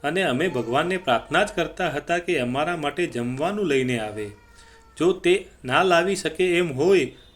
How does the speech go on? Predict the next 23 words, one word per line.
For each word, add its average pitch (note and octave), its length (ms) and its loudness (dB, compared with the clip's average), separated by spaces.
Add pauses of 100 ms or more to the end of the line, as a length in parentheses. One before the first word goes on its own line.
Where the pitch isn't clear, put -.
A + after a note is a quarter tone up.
તો F3+ 100 0
તેના D#3+ 280 2
માણસને E3 520 0
મોકલે, A#2+ 500 -2 (760)
એટલે G#3 260 2
તમે F#3+ 260 0
ભગવાન D3 480 2
ના D3 180 0
હોવ F3 260 2
તો F#3 200 0
ચોક્કસ F3+ 520 -4
ભગવાનના D#3 420 -4
માણસ C3+ 380 -4
જ G#3 160 -4
છો." G#2+ 280 -6 (800)
પેલા G3 260 2
ભાઈની D#3+ 380 2
આંખોમાં F#3 540 0
આ F#3+ 160 0
સાંભળીને F3 640 0 (840)
આંસુ C3+ 320 0
આવી B2 300 6
ગયા. G#2 280 -4